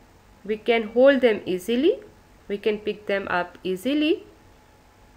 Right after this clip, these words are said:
So you are going to color the child with the lightest instrument, and that is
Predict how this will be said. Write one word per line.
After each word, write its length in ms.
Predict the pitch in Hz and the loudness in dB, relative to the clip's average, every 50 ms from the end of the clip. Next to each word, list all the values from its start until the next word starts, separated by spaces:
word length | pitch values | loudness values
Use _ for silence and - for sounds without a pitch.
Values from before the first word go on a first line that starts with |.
| _ _ - - | _ _ -10 -2
So 80 | - 247 | 0 2
you 180 | 240 233 262 | 2 6 6
are 120 | 285 285 277 | 6 6 6
going 280 | - 254 247 247 240 | 6 4 4 4 4
to 80 | 247 262 | 0 -2
color 480 | 247 - 240 226 220 220 240 330 480 508 - - - - _ _ _ _ _ _ _ _ _ _ _ - _ _ _ - _ _ _ _ _ 180 | 0 4 6 6 8 8 6 4 4 0 -4 -10 -20 -20 _ _ _ _ _ _ _ _ _ _ _ -20 _ _ _ -20 _ _ _ _ _ -2
the 100 | 180 247 | 0 0
child 520 | 247 - - 254 226 214 214 220 240 240 208 | 0 2 4 6 8 10 10 8 8 4 2
with 160 | 233 233 - | -2 0 2
the 80 | 240 | 2
lightest 640 | 226 208 190 180 185 202 196 - 320 330 330 - - - | 2 4 4 4 4 4 4 2 2 2 2 -2 -4 -2
instrument, 680 | - 208 202 196 - - 202 190 190 190 190 214 220 - | -2 -2 -2 -4 -6 -6 -4 0 0 0 0 0 -2 -4
and 220 | - 202 196 190 175 | -4 -4 -4 -2 0
that 280 | - 180 180 180 180 | 2 2 2 2 0
is 340 | - 214 269 381 - - - | -2 0 0 0 -2 -4 -10